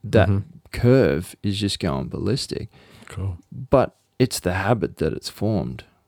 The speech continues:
Speaker 1: And I'm starting to see gains. And then what I've done, uh, so last week is just say, "Well, what if I started improving my diet even more?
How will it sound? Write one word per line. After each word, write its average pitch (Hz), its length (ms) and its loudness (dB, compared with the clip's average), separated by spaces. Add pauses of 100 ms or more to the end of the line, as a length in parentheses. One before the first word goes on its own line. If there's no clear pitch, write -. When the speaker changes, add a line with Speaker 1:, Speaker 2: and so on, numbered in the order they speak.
(500)
Speaker 1:
And 76 120 -4
I'm 78 100 -2
starting 73 360 -2
to 67 60 -6
see 78 460 -2
gains. 95 440 2
And 85 120 2
then 87 240 4 (960)
what 98 340 2
I've 85 180 2
done, 69 400 -2 (140)
uh, 65 460 -4
so - 180 -6
last 71 360 0
week 73 280 -2
is 87 160 -4
just - 220 -4
say, 78 200 2
"Well, 82 460 0 (1120)
what 92 220 2
if 139 140 0
I 57 280 2 (140)
started 82 420 -2
improving 87 500 -2
my 73 220 -4 (200)
diet 78 400 0
even 104 280 0
more? 92 480 0